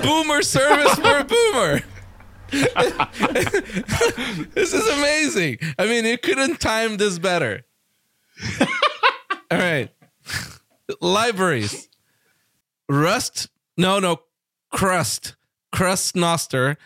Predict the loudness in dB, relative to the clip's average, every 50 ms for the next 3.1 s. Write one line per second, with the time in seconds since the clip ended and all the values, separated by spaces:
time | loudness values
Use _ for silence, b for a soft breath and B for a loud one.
0 | b b b b b b _ -4 -4 -2 0 -2 0 0 0 0 0 0 2 2
1 | 2 2 2 2 2 0 0 0 -2 -2 -2 0 0 0 2 2 0 0 0 0
2 | 0 0 0 0 0 0 2 2 2 2 2 2 2 2 2 2 0 -2 -6 -12
3 | -20